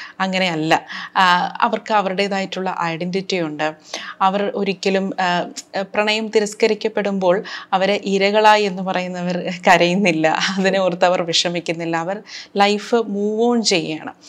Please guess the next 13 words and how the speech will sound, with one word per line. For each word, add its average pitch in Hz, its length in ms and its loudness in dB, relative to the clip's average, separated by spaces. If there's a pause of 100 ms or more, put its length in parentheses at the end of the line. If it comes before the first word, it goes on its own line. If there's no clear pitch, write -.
(280)
അപ്പോൾ 269 200 8
സ്ക്രിപ്റ്റിൽ 269 460 2
ഇത് 302 160 4
കേട്ടപ്പോൾ 254 580 4 (300)
എന്തുകൊണ്ട് 277 600 6
ഗ്രാമത്തിൻ്റെ 240 720 2
പശ്ചാത്തലത്തിലെ 220 760 -2
പെൺകുട്ടികൾ 196 680 -4
ഇങ്ങനെ 196 300 -6
പെരുമാറുന്നു 190 600 -6
എന്നതിനെക്കുറിച്ച് 180 760 -6 (380)
ഒരു, 226 360 6
ആ, 208 80 0